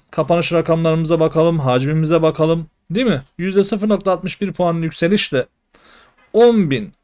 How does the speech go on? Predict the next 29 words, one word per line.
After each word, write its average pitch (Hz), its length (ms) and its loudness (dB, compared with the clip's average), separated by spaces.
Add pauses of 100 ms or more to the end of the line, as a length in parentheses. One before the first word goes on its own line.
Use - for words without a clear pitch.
altı 220 340 2
yüz 202 120 -2
kırkta 196 340 -2
kapatmışız. - 880 -4 (120)
On 226 300 4
bir 202 160 2
binin 190 120 0
üzerine 196 320 2
atamadık. 165 580 -4 (400)
Biliyorsunuz 170 580 -4
hep 208 200 -2
dediğimiz 147 380 -4
gibi 131 300 -4 (340)
bakın 127 220 -8
şurası 151 540 -4
Fibonacci'nin 143 540 -6
sıfır 135 260 -8 (580)
altı 139 260 -8
yüz 135 80 -4
on 147 100 -4
sekiz 131 500 -8 (360)
kanalından 143 720 0 (240)
bir 147 140 -8
tepki 170 340 0
almışız. 170 560 0 (600)
Ama 190 320 2
dünkü 180 520 2
sarktığımız 156 720 0
yer 240 340 -2